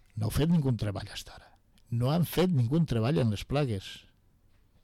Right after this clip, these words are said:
Això ho fan les cases comercials, són les que trauen els productes, però lo que és la conselleria, conselleria no aclarir res en les plagues. I després,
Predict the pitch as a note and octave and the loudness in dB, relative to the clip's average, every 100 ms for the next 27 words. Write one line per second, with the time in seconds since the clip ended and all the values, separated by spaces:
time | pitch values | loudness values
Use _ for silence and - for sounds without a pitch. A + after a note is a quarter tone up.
0 | _ _ - - - - - - D3+ E3 | _ _ -20 -20 -20 -20 -8 -2 0 0
1 | E3 F3+ C3+ - D#3+ E3+ - C#3 A#2+ - | 2 2 2 2 2 2 2 0 0 0
2 | E3 - F3 D3 C#3+ C3 C3+ A#2 - A#2+ | 0 2 0 0 0 0 2 0 0 0
3 | A#2+ A2+ G#2 - G#2+ G2+ - D#3+ D3+ D3 | 0 -2 -6 -2 -2 -2 0 0 2 0
4 | C3 B2 C3 A#2+ - B2+ G#2+ A#2 D#3 G3 | 0 0 -2 0 2 0 0 0 0 0
5 | - _ - G#2+ G2 G2+ G#2 A2+ C#3+ D3 | -4 _ -14 -8 -6 -4 -2 0 0 0
6 | F3 C#3 A#2 A#2 C#3 A2 - A#2 G2+ F#2+ | 2 2 2 0 0 -2 -4 -6 -8 -10
7 | - - F#3 G3 - - D#3+ F3 | -16 -4 0 2 0 0 0 0